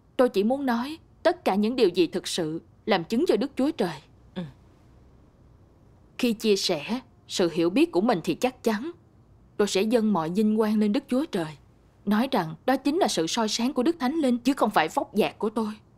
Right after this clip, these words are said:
Speaker 2: Ừ.
Speaker 1: Tôi bắt đầu <laughs> cảm thấy sợ được ngưỡng mộ. Hễ khi nào được khen ngợi,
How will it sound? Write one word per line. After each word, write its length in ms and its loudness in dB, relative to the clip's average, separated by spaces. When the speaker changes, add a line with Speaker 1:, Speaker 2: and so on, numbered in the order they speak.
Speaker 2:
Ừ. 60 -6
Speaker 1:
Tôi 120 4
bắt 200 -2
đầu 340 -4
<laughs> 220 -14
cảm 180 -2
thấy 140 0
sợ 260 2
được 200 -2
ngưỡng 240 0
mộ. 300 -4
Hễ 260 0
khi 180 0
nào 180 2
được 180 0
khen 240 2
ngợi, 320 2